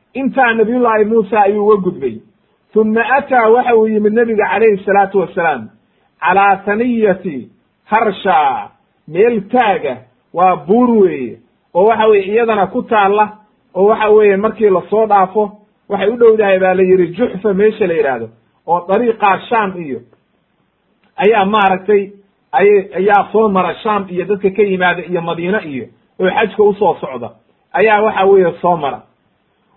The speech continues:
Waxa uu yidhi marka, meeshaa markuu soo gaaray, Thaniyata Harsha, waa buur magaceed iyadana. Marka, Thaniya waxaa la yidhahdaa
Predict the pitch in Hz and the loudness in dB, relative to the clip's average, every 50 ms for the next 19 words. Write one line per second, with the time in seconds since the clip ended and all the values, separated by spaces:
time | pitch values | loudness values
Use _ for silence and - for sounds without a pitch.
0 | _ - 202 262 254 247 247 247 247 240 233 226 226 233 254 247 254 254 233 233 | _ -4 -2 0 2 2 0 0 0 0 0 0 2 2 0 -2 0 0 0 0
1 | 240 233 - _ _ _ _ _ _ _ _ _ _ _ _ _ _ _ - 147 | 0 -2 -4 _ _ _ _ _ _ _ _ _ _ _ _ _ _ _ -8 -2
2 | 180 220 262 277 233 - 262 233 220 214 233 233 233 - 226 202 190 - 202 202 | 0 2 2 2 0 0 0 0 0 0 -2 -2 -2 -2 -2 -2 -2 2 4 4
3 | 202 185 190 180 165 156 147 147 156 151 151 - _ _ _ _ _ _ _ _ | 4 4 2 0 0 0 0 0 -2 -4 -6 -16 _ _ _ _ _ _ _ _
4 | _ _ _ - 170 214 240 240 220 190 190 202 185 170 190 214 214 185 - - | _ _ _ -4 -2 0 0 2 0 0 0 -2 -2 0 0 -2 -2 -2 -6 -4
5 | 175 160 135 127 113 101 - _ _ _ _ - - 214 208 196 170 196 247 247 | -2 0 0 0 -2 -6 -12 _ _ _ _ -6 0 0 0 0 0 0 0 0
6 | 240 220 214 208 196 180 175 175 170 170 175 170 160 151 139 123 101 - _ _ | 0 2 2 0 0 0 -2 -4 -2 -2 -2 -2 -2 -4 -6 -10 -12 -18 _ _
7 | _ _ _ _ _ _ _ _ _ - 190 240 240 - 254 220 208 - - _ | _ _ _ _ _ _ _ _ _ -8 -8 -6 -4 -2 -2 -2 -2 -4 -8 _
8 | _ - _ - 208 226 277 285 247 240 240 247 247 233 214 208 202 202 196 196 | _ -16 _ -4 -4 -2 0 0 2 2 2 2 0 0 0 2 2 2 4 4
9 | 196 190 | 2 2